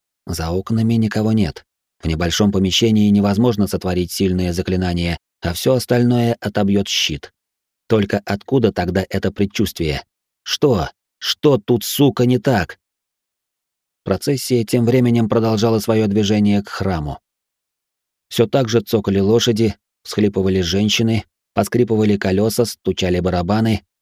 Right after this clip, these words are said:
бубнили что-то монахи. Солдаты оцепления застыли каменными истуканами. Толпа всё так же была неподвижна. Вряд ли асуры притаились среди людей, ведь любое резкое движение нами будет замечено.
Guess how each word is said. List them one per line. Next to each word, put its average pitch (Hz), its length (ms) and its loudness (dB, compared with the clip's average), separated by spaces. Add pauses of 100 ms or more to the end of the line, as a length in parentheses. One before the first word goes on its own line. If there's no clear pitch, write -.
бубнили 110 440 2
что-то 107 280 -2
монахи. 104 520 -2 (760)
Солдаты 101 520 0
оцепления 107 640 2
застыли 104 440 0
каменными 104 640 2
истуканами. 82 720 -4 (420)
Толпа 104 360 0
всё 104 180 -2
так 110 260 -2
же 107 140 2
была 101 260 2
неподвижна. 92 680 -2 (640)
Вряд 113 360 0
ли 85 80 0
асуры 92 460 -2
притаились 95 600 0
среди 95 260 0
людей, 90 480 0 (400)
ведь 82 220 -6
любое 113 400 2
резкое 113 380 2
движение 113 580 2
нами 113 260 2
будет 107 300 2
замечено. 101 560 -2